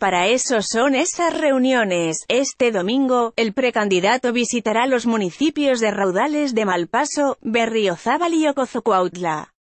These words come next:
En su participación de sesenta minutos, López Obrador pidió al expresidente Vicente Fox a que se apure, que ayude al precandidato del P R I, José Antonio Meade, que agarre la matraca y que empiece a hacer la propaganda. A M L O.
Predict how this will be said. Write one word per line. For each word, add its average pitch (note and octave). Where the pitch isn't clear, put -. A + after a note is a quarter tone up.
En A#3
su B3
participación G#3+
de B3
sesenta A#3+
minutos, B3+
López B3
Obrador F3+
pidió G#3+
al A3
expresidente A#3
Vicente B3
Fox -
a A#3+
que G3
se A3+
apure, G#3
que A3+
ayude F3+
al G3+
precandidato G#3
del A3
P C#4
R D4+
I, D4+
José G#3
Antonio B3+
Meade, B3
que B3
agarre D#4
la C4+
matraca B3
y B3
que G#3+
empiece C4+
a A3+
hacer C#4+
la B3+
propaganda. A3
A C4
M C4
L E4+
O. E3+